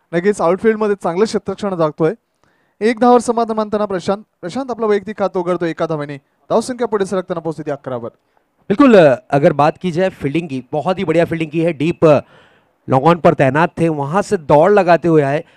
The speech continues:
Speaker 2: बल्लेबाजों के मन में ये सवाल जरूर था कि दो रन हो सकते हैं, लेकिन उस सवाल का पूरी तरीके से जवाब दिया सिर्फ एक रन खर्च कर कर फील्डर ने।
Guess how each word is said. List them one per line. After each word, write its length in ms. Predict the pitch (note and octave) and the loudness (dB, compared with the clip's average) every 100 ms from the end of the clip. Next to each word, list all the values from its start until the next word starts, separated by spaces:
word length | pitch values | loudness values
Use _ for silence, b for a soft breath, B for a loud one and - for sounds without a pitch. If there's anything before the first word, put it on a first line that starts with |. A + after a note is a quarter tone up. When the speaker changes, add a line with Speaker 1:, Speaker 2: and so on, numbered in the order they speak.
| b | b
Speaker 2:
बल्लेबाजों 640 | D#3+ F#3+ F#3 F#3+ F3+ G3+ G3 | 0 2 4 6 8 6 6
के 180 | - | 2
मन 160 | F#3 F3+ | 2 2
में 140 | F#3 | 2
ये 380 | F#3 F#3 F3+ - _ - | 4 4 2 -2 _ -6
सवाल 340 | - D3 E3+ D3+ | 0 4 4 4
जरूर 300 | D3+ F#3+ F#3+ | 2 2 2
था 140 | D3 | 0
कि 140 | C#3+ | -2
दो 200 | D3 D#3 | 2 4
रन 140 | F#3 D#3+ | 4 0
हो 180 | D3 - | -4 -4
सकते 340 | E3+ - E3 | -6 -6 -8
हैं, 100 | C3+ b b - | -8 b b -8
लेकिन 260 | D#3 F3 E3+ | -6 -4 -4
उस 300 | F#3 - - | -4 -4 -4
सवाल 320 | C#3+ D#3 E3+ | 0 2 0
का 140 | E3 | -2
पूरी 280 | - G3+ G#3 | -4 -6 -4
तरीके 280 | F#3 E3 D#3+ | -4 -2 -2
से 140 | F3 | -2
जवाब 340 | C3 C3+ D3+ C3 | 0 2 2 0
दिया 200 | D3+ C#3+ | -2 -2
सिर्फ 320 | - A3+ A3+ - b b E3+ | -4 -4 -4 -4 b b -2
एक 200 | E3+ D3 | 0 -2
रन 120 | C#3+ | -6
खर्च 260 | D3+ C3 | -6 -6
कर 140 | - B2+ | -6 -6
कर 180 | C3+ C3 | -6 -8
फील्डर 400 | - C#3+ G#2+ | -4 -4 -4
ने। 80 | F2+ | -10